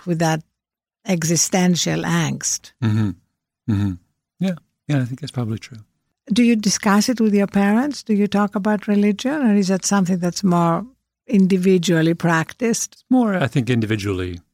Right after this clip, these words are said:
Speaker 2: uh, practiced, yeah.
Speaker 1: I th-, I'd love to, to hear a podcast in the fourth season of Revisionist History about religion.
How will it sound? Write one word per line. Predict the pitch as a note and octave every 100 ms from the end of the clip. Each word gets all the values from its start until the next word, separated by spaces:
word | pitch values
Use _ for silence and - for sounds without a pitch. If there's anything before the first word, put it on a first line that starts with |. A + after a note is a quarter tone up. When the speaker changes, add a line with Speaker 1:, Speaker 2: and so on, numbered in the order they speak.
| _ _ _ _ _
Speaker 2:
uh, | G2+ F2+ E2+
practiced, | - F#2 - - - A2
yeah. | F#2+ - _ _ G#3
Speaker 1:
I |
th-, | F#3+ C4+
I'd | G#3
love | F#3 G3 -
to, | F3 E3+ F#3 F3+
to | -
hear | F3+ - F3+ E3+
a | E3
podcast | - F3 E3 - F3 E3+ - -
in | - E3+
the | E3
fourth | D#3+ F#3 F3+ -
season | - F3+ E3 E3
of | E3
Revisionist | E3 E3 E3+ D#3+ E3 D#3 D3+
History | - F#3 - E3+ E3
about | D#3 D#3 D3+ -
religion. | D#3+ D#3 D#3 - D3+ E3